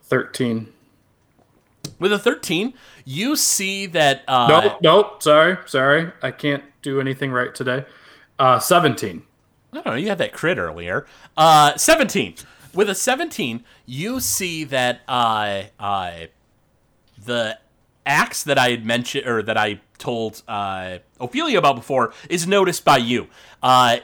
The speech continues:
Speaker 2: this isn't just any axe. This looks like to be the battle axe that is issued by the city of Rayburn Falls, uh, to its, like, you know, foot soldiers. And yeah, it seems like one of the foot soldiers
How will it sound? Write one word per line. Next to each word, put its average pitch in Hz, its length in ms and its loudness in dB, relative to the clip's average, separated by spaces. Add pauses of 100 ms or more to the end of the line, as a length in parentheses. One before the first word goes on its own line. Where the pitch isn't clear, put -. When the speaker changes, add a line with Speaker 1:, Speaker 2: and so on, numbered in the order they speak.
(140)
Speaker 2:
this 214 280 -2
isn't 233 240 -6
just 170 240 -4
any 147 260 -2
axe. 240 260 -4
This 185 220 -4
looks 233 240 -6
like 254 160 -2
to 220 100 -6
be 175 220 -8
the 143 120 -4
battle 127 440 0
axe 143 300 0
that - 220 -6
is 120 300 -6
issued 135 540 -4 (100)
by 117 540 2 (220)
the 117 100 -10
city 127 340 -4
of 104 140 -8
Rayburn 110 480 -4
Falls, 117 680 2 (380)
uh, 107 360 2
to 143 400 -2
its, 123 360 -4
like, 107 300 -4
you 117 100 -6
know, 95 100 -6
foot - 260 -8
soldiers. 208 560 -6 (320)
And 123 480 0
yeah, 120 340 0
it 123 220 -4
seems 165 300 -4
like 151 200 -2
one 104 380 -4
of 139 100 0
the 123 100 -4
foot 143 260 -2
soldiers 113 580 -4